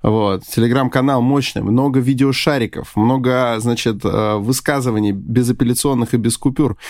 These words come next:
А всё почему? Потому что с нами сегодня был наш хороший друг Дима Бамберг, вот, который рассуждал о самых острых темах.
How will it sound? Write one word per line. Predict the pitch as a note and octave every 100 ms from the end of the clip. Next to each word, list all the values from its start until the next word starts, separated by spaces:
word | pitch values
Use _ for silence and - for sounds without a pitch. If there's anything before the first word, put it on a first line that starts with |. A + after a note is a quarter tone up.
| - - -
А | A2+
всё | -
почему? | C3+ A#2+ D#3+ F#3
Потому | B2+ G#2+ A#2 B2+
что | - G#2+ G#2 F#2+
с | -
нами | C3+ A#2
сегодня | - D3 C3+
был | G#2 A2+
наш | G#2+ G#2+ -
хороший | A#2+ A#2 -
друг | A#2+ A#2+
Дима | A2+ B2 A2+
Бамберг, | G2+ C#3+ D3+ G2+ - - _ _ _ _ _ _ -
вот, | A2+ A2+ G#2 -
который | - D3 C#3 B2
рассуждал | - A#2 B2 - A#2 A2+ C#3+ C#3+
о | - A#2+
самых | D3+ C#3 C3 -
острых | E3+ D#3+ - A2 G#2
темах. | - D3 D3 G2+